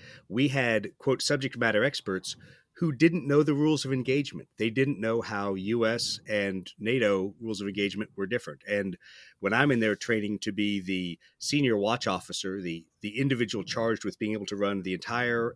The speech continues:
air war for the Marine Corps in this, in this battle space,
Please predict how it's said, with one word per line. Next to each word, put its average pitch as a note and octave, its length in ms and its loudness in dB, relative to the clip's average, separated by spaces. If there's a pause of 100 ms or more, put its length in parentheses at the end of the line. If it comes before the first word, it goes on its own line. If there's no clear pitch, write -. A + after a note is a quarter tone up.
air B2 180 4
war A#2 300 0
for - 160 -6
the G#2+ 100 -2
Marine G#2 320 0
Corps F#2+ 320 -4
in G2+ 160 -4
this, - 400 -6
in G2 100 -10
this F#2 200 -8
battle A#2 300 -6
space, E2 500 -6